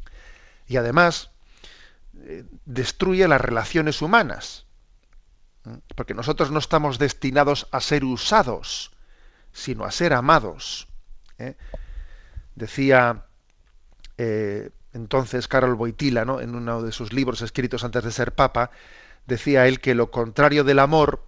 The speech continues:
no es tanto el odio. Decía él, lo contrario del amor es usar a las personas como si de un objeto se tratasen.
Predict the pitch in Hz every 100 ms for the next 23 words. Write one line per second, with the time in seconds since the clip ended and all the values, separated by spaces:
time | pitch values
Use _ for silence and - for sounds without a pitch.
0 | - - 131 135 - 123 120 120 120 165
1 | 131 113 87 - - - - - - -
2 | - 117 - 123 120 113 120 117 139 143
3 | 147 139 139 143 143 - - - - -
4 | 139 143 - - - - - - - _
5 | - - - - 127 - 160 123 - -
6 | 120 110 - 113 - 127 123 - 123 117
7 | - 117 135 127 113 - 139 - 123 117
8 | 113 107 - 98 - 90